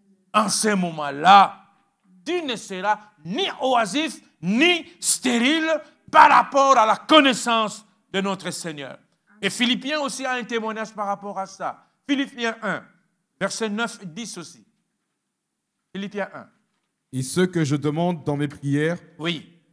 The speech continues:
Speaker 2: c'est que votre amour augmente de plus en plus en connaissance et en pleine intelligence.
Speaker 1: Voilà.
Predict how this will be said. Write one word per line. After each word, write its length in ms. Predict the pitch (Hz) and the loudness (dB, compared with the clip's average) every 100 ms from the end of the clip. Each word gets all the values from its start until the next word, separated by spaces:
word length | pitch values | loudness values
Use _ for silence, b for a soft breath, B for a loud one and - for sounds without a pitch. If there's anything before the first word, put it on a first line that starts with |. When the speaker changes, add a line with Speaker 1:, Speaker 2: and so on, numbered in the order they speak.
| _ - | _ -10
Speaker 2:
c'est 200 | 151 139 | -6 -2
que 100 | 156 | 0
votre 340 | 143 175 - | 0 -2 0
amour 360 | 156 170 175 160 | 0 2 2 2
augmente 600 | 143 147 170 175 - - | -2 -2 -2 -4 -8 -6
de 100 | 147 | -6
plus 360 | 143 175 180 | -2 0 2
en 120 | 151 143 | 2 -2
plus 460 | 143 175 - - - | -2 -4 -4 -8 -8
en 120 | 139 | -6
connaissance 760 | 143 156 156 147 165 175 170 - | -2 -2 -2 -4 -4 -4 -6 -6
et 80 | 143 | -6
en 100 | 143 | -6
pleine 340 | 139 156 160 | -6 -6 -4
intelligence. 840 | 143 135 139 123 127 113 - - - | -6 -6 -6 -4 -6 -8 -16 -18 -6
Speaker 1:
Voilà. 340 | - - - | -4 -6 -10